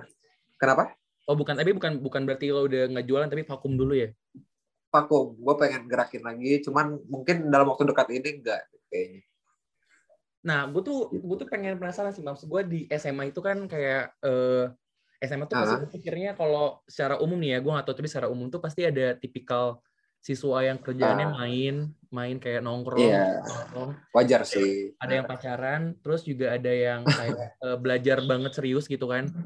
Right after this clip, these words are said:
Speaker 1: Benar.
Speaker 2: Juga ada
Speaker 1: Iya.
Speaker 2: yang ikut U-, U K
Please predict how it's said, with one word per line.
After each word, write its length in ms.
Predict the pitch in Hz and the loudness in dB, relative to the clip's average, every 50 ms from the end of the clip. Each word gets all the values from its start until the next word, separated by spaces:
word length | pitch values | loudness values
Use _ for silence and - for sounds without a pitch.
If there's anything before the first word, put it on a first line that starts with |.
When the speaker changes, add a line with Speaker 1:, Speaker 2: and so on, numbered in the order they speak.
| - - - - - - | -8 -8 -10 -12 -10 -4
Speaker 1:
Benar. 680 | - 117 120 117 117 117 113 117 117 120 123 127 127 - - | -2 0 2 4 4 6 6 6 6 6 4 4 2 -2 -14
Speaker 2:
Juga 300 | - - 165 151 139 139 | -12 -10 -6 2 4 4
ada 60 | 131 131 | 4 4
Speaker 1:
Iya. 80 | 135 | 2
Speaker 2:
yang 100 | 131 131 135 | 0 -2 -6
ikut 280 | 131 - 139 135 - - - - - _ | -10 -10 -10 -10 -10 -10 -16 -20 -14 _
U-, 180 | - 143 - - | -8 -8 -4 -2
U 80 | - 127 | -4 -2
K 100 | - | 0